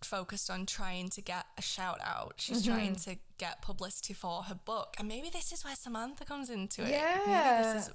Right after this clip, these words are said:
Speaker 1: why.
Speaker 2: Maybe. I sort of
Speaker 1: Um,
Speaker 2: thought that as soon as they started talking about, like, um, 'cause
Speaker 1: Mm.
Speaker 2: Enid didn't, didn't come back with, like, a blurb or something for the book.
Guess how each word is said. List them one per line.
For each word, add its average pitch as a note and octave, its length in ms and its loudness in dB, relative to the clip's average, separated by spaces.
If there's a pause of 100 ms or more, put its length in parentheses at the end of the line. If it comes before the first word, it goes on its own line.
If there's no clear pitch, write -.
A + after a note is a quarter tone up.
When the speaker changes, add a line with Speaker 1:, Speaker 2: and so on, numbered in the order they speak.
Speaker 1:
why. G3+ 800 -4
Speaker 2:
Maybe. C4 600 2
I C4 160 10 (100)
sort F4 140 6
of E4 80 4
Speaker 1:
Um, G3 100 -2
Speaker 2:
thought F3 280 6
that A3 240 6
as G#3 120 -4
soon G3 140 -2
as F#3 160 -4
they F#3 100 -2
started F3 320 0
talking E3 260 0
about, E3+ 280 4
like, D#3 240 0 (880)
um, G3 520 2
'cause G3+ 160 2
Speaker 1:
Mm. F#3+ 100 0
Speaker 2:
Enid F#3+ 280 0
didn't, F3+ 440 -2
didn't F3+ 240 0
come F#3 180 0
back E3+ 240 2
with, F#3 140 -2
like, E3 140 -4
a E3+ 40 -4
blurb E3 540 2
or G#3 100 2
something A3+ 520 -2
for G3+ 140 -6
the F#3 100 -4
book. E3+ 580 0